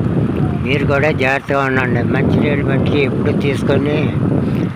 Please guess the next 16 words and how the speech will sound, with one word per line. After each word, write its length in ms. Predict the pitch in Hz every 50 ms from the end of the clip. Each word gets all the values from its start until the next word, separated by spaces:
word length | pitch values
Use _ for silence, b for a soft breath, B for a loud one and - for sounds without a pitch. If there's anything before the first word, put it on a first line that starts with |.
| - - - -
రెడీగా 420 | 113 123 131 143 147 147 147 147
ఉంచుకోండి 380 | 147 139 - - 147 139 135 135
నాన్న, 180 | 135 135 131
ఎక్కడా 580 | 127 123 120 117 117 - - - 151 143 151 147
ఉండవు. 320 | 143 139 139 127 117 107 - - - - - - - - - - - - - - - - - - - - - - - - - - -
ఇవి 160 | - - -
ఇక్కడికి 320 | - - - - - -
వచ్చావు 280 | - 143 - - 165 160
నాన్న, 520 | 156 156 151 147 139 135 131 127 131 - - - - - - - - - - - - - - - - - -
అదే 280 | 123 123 117 139 143 143
ఆ 200 | 131 123 123 123
వజ్రాలు 480 | 120 127 143 131 131 156 160 160 156
కొండ 260 | 143 147 147 143 139 143
అన్నాను 340 | 143 139 135 135 135 131
కదా, 320 | 123 120 117 117 123 123 117
ఉప్పలపాడని. 1120 | 113 120 147 - 147 147 139 127 143 135 131 127 131 127 127 139 156 170 170 151 113